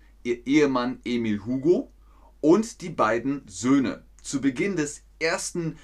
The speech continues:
Weltkrieges führt Melitta Benz den Betrieb allein, da ihr Mann im Kriegseinsatz ist. Die Filterherstellung ruht, da das Papier knapp wird und die Regierung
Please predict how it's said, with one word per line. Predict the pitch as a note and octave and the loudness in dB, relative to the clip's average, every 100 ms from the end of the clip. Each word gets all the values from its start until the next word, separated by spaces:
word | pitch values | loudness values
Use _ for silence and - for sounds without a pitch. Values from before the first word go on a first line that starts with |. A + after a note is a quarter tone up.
| - | -18
Weltkrieges | G#2+ C#3 F3 E3+ - A#2 G#2 B2+ - | -4 2 2 0 -6 -4 0 -2 -4
führt | - - D#3 E3+ C#3+ | -14 -8 -4 -4 -4
Melitta | B2+ B2+ B2 C3 | -4 -2 -2 -4
Benz | A2 G#2+ A2+ A2+ | -2 -2 -4 -6
den | - B2 | -8 -6
Betrieb | B2 - - G#2 G2+ - - - | -8 -10 -10 -10 -12 -18 -20 -8
allein, | - A2 G#2+ A2 A#2 G2+ E2+ | -2 0 0 0 0 -2 -4
da | A2 A2 - | 0 0 0
ihr | B2+ | -2
Mann | A2 G#2 G#2+ C3 D3 - - - | 0 2 2 0 -6 -12 -10 -2
im | B2+ C3 C3+ | -2 -2 -8
Kriegseinsatz | - D3+ C#3+ - G2+ G2+ F2 - - | -12 -12 -12 -10 -8 -6 -6 -8 -10
ist. | - - - - - - - | -14 -14 -16 -20 -20 -20 -8
Die | A2 A2 G#3 | -2 -2 -2
Filterherstellung | - - - F3+ B3 F#3+ D3 C3+ C3+ - B2+ C3+ C#3+ - - - | -10 -10 0 2 2 -6 -6 -6 -8 -8 -2 -2 -4 -12 -20 -20
ruht, | G#2+ A2+ F#3 G#3+ - - - - - | -14 -2 2 2 0 -10 -18 -14 -4
da | C3 | 0
das | C#3+ C#3+ | 0 -2
Papier | - - D#3+ - - A3 E3 D2+ - - - | -8 -12 -12 -10 -4 0 0 -2 -10 -20 -16
knapp | - - D3 D#3 D#3+ | -10 -6 -2 -2 -4
wird | - G2 - - | -4 -4 -4 -6
und | B2 A#2+ | -8 -6
die | A#2+ | -6
Regierung | A#2+ A2+ G#2+ G3+ F3 D3+ F3+ | -2 -2 -2 0 2 2 0